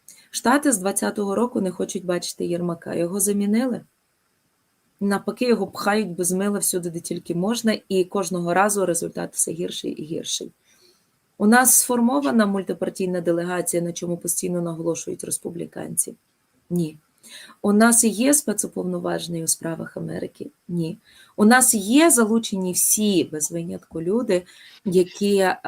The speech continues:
мають контакти в Штатах особисті і можуть говорити про ті чи інші питання? Ні.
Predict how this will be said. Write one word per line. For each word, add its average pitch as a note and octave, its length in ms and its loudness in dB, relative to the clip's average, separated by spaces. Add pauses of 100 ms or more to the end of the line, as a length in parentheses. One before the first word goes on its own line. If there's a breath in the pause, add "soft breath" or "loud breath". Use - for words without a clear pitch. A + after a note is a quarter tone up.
(120)
мають F3+ 380 0
контакти E3+ 500 -6
в D#3 40 -6
Штатах D#3+ 480 -6
особисті F3+ 560 -4
і E3 80 -4
можуть E3+ 320 -6
говорити E3 460 -4
про D#3+ 140 -10
ті - 160 -14
чи - 180 -8
інші E3 260 -10
питання? - 480 -12 (520)
Ні. E3+ 420 -2